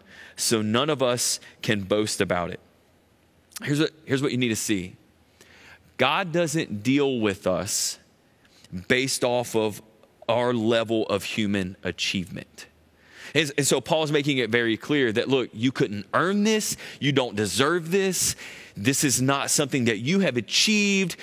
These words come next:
And so you can't brag about how good you were. It has nothing to do with how good you are.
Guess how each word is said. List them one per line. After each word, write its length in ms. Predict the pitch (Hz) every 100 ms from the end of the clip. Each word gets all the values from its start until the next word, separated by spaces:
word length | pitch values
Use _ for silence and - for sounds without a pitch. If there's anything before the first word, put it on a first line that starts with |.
| -
And 120 | 123
so 200 | - 120
you 240 | 104 95 165
can't 300 | 202 151 131
brag 300 | 143 214 185
about 320 | 120 117 113
how 140 | 127
good 320 | 120 120 147 139
you 100 | 156
were. 180 | 156
It 60 | 135
has 220 | 175 139
nothing 280 | 156 175 170
to 60 | 151
do 100 | 151
with 120 | 131
how 160 | 123
good 380 | 107 104 160 147
you 240 | 135 156 -
are. 420 | 113 80 -